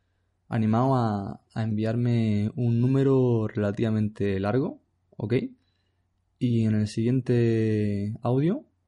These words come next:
os digo de qué manera podemos recordar ese, ese número. En fin, volvamos al tema. No memorizamos bien y esto es porque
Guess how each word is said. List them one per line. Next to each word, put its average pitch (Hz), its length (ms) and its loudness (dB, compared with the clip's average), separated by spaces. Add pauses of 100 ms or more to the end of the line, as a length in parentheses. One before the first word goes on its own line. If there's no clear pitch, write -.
(220)
os 107 180 -4
digo 120 520 0
de 113 320 -6
qué 123 100 -4
manera 127 320 0
podemos 113 280 -2
recordar 107 440 -4
ese, 101 600 -6
ese 110 200 -6
número. - 320 -8 (880)
En 123 100 0
fin, 117 240 2
volvamos 117 680 0 (400)
al 107 200 0
tema. - 220 -2 (1120)
No 135 280 2
memorizamos 135 580 4
bien 127 340 2 (220)
y 123 200 4
esto 131 360 2
es 135 60 0
porque 139 560 -2